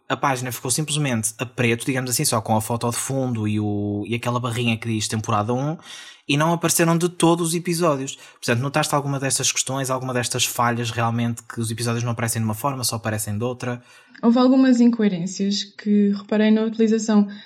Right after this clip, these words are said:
Speaker 2: É, isso tu falaste de, às vezes, quando se abre uma série ou um filme, hum,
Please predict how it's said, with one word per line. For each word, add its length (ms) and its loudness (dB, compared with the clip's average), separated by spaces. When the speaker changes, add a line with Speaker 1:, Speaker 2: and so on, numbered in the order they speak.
Speaker 2:
É, 200 0
isso 260 2
tu 100 0
falaste 420 2
de, 80 2
às 140 6
vezes, 260 4
quando 200 4
se 100 -2
abre 200 4
uma 160 8
série 500 6
ou 140 4
um 240 2
filme, 480 4
hum, 640 2